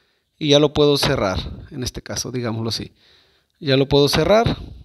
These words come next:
y ya me salgo, desconecté la red de mi televisión. Entonces ahora nuevamente me voy al teléfono y hacemos el, eh, hacemos el Smart View nuevamente,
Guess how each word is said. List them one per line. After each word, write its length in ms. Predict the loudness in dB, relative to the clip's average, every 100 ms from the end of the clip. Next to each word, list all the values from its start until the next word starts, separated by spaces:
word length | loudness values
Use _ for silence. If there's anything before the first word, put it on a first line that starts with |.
| -20 _ _ _ _ _ _
y 120 | 2
ya 100 | 4
me 140 | 4 4
salgo, 340 | 4 2 2
desconecté 640 | -2 -2 0 -2 -2 -2 2
la 140 | 2
red 240 | 2 0 -2
de 120 | -2
mi 140 | -2 -2
televisión. 640 | -2 -2 -2 0 0 -2 _ _ _ _ _ _ _ _ _ _ _ -6
Entonces 520 | -2 2 2 2 -2 2
ahora 580 | 4 6 4 2 -6 _ _ _ _ _ _ _ _ -2
nuevamente 600 | 4 4 6 4 2 0
me 80 |
voy 160 | 2 2
al 100 | 0
teléfono 540 | 0 0 2 0 -2 -6 -14 -16 _ _ _ _ _ _ _ _ _ _ _ _ _ _ _
y 220 | 2 4
hacemos 640 | 4 2 0 0 -2 -6 -12 _ _ _ _ _ _ _ _ _ _ _ _ _ _ -6
el, 300 | -2 0 -2
eh, 260 | 0 2 2
hacemos 380 | 2 2 2 2
el 140 | 0
Smart 280 | 0 0 0
View 220 | 2 2
nuevamente, 680 | 2 2 2 0 0 -2 -6